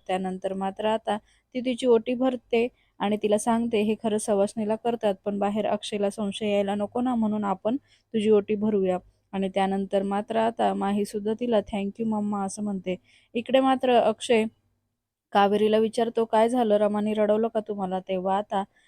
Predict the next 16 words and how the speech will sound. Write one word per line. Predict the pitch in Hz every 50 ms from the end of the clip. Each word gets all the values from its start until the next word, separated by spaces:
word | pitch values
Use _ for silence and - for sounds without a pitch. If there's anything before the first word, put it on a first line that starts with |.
| _ _ _ -
तिची | 226 214 214 - 247
आई | 220 214 220
म्हणते | 226 233 233 233 226 - 233 220
की, | 220 - 226 208
"अहो, | - 196 208 220 214
खूप | 208 - 240 214 202
दिवसांनी | 220 226 226 - 233 220 226 220 214
लेक | 208 208 202 202
भेटली | 214 226 214 - 202 202 202
ना, | 196 196 190
तर | - 214 208
मग | 208 208 208
डोळ्यात | 202 202 202 202 202 - -
पाणी | 214 196 196 196
तर | 196 - 214
येणार." | 220 214 208 196 185 185